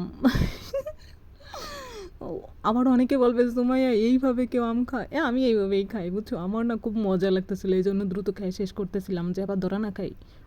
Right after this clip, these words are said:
বুঝো নাই? <laughs> কারণ পাঁচিল টপকায় আসছি না আম খাওয়ার জন্য। এটা কিন্তু খুব দারুণ, বুঝছো? এরকম অভিজ্ঞতা কার কার আছে, কে কে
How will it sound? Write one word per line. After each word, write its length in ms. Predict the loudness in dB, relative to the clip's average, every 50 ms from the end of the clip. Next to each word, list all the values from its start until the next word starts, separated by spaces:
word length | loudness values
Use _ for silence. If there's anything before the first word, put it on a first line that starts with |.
| -6
বুঝো 240 | -4 -4 -2 -2 -2
নাই? 160 | -2 -4 -6 -8 -6 -6
<laughs> 1400 | -6 -4 0 2 2 2 2 -2 -4 -6 -12 -20 -20 -20 -20 -20 -20 -20 -20 -20 -18 -16 -16 -16 -16 -18 -18 -6
কারণ 180 | -2 2 2 2
পাঁচিল 340 | 2 0 -2 -2 0 0 0 2
টপকায় 420 | 0 -2 -4 0 0 0 2 2 2
আসছি 400 | 0 -2 -2 -6 -8 -6 -4 -2
না 160 | 0 0 -2 -4 -6 -8 -12 -18 -20 -20 -12 -6
আম 180 | -2 -2 -2
খাওয়ার 280 | -2 -2 -2 0 0 2
জন্য। 320 | 2 2 2 2 0 0 -2 -2 -4 -6 -10 -16 -20 -20 -20 -20 -20 -20 -20 -20 -20 -20 -20 -6 -2
এটা 180 | 2 4 4 6
কিন্তু 220 | 6 6 6 6
খুব 160 | 6 4 2 2 2
দারুণ, 440 | 2 4 4 4 4 4 4 4 4 4 2 0 -4 -12 -16 -10 -6
বুঝছো? 340 | -6 -6 -6 -2 2 2 2 2 0 -4 -8 -12 -14 -16 -20 -20 -20 -8 -2
এরকম 300 | 0 0 2 4 4 4 6
অভিজ্ঞতা 440 | 4 2 2 2 2 2 2 2 0
কার 220 | -2 -4 -4 -2
কার 160 | -2 0 0 0
আছে, 220 | 0 0 0 -2
কে 160 | 2 2 2 2
কে 120 | 4 2